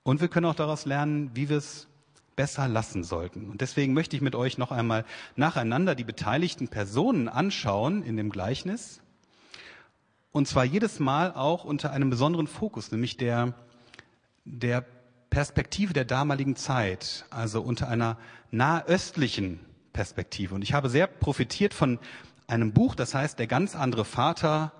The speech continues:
von Kenneth Bailey, ein Theologe, der viel im Nahen Osten unterwegs war, dort gelehrt hat. Und das hat mir noch mal ganz neue Einsichten gebracht, in die ich euch heute Morgen mit hineinnehme. Wir schauen noch mal in den Bibeltext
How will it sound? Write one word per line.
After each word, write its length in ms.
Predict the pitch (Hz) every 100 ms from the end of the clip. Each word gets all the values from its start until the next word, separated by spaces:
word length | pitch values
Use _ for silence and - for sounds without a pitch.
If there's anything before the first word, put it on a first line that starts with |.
| - -
von 280 | - 120 -
Kenneth 460 | 139 131 131 -
Bailey, 540 | 113 113 101 92 90 - -
ein 160 | 117 107
Theologe, 440 | 117 123 190 156
der 240 | 123 117
viel 280 | 110 - 175
im 140 | 127 113
Nahen 240 | 113 117
Osten 480 | 143 139 - 123 123 - - -
unterwegs 560 | 113 110 131 175 -
war, 180 | 147 131
dort 320 | 117 117 143
gelehrt 460 | - 107 117 139 -
hat. 280 | 123 - - - - -
Und 80 | -
das 140 | 127 170
hat 100 | 175
mir 100 | 143
noch 160 | 147
mal 160 | 143 127
ganz 320 | 135 165 -
neue 300 | 131 131 117
Einsichten 500 | 120 175 127 104 104
gebracht, 480 | 104 95 131 - -
in 160 | 127 120
die 120 | 143
ich 140 | 131
euch 280 | 120 117 - - _
heute 280 | - 175 156
Morgen 420 | 135 135 131 127 - - - -
mit 140 | 120
hineinnehme. 640 | - 110 98 92 90 90 107
Wir 60 |
schauen 260 | 127 214 220
noch 140 | 170
mal 180 | 160 147
in 80 | 127
den 140 | 117
Bibeltext 640 | 110 190 151 143 135 -